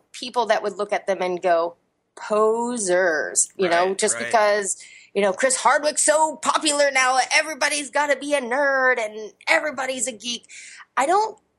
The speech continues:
Speaker 1: and this is just me, and I, and not to, like,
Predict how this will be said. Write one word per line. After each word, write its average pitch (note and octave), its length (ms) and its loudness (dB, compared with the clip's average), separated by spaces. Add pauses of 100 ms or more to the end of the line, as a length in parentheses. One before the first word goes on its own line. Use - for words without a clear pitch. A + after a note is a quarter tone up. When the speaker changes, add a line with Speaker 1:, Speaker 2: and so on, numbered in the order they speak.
(720)
Speaker 1:
and C#4+ 160 2
this E4+ 160 2
is F#4+ 160 -2
just F4+ 220 0
me, A3 260 -2
and A#3 120 -2
I, G#3+ 80 4
and G#3 400 0 (160)
not A#3 320 0
to, B3+ 100 -4
like, G3 320 -2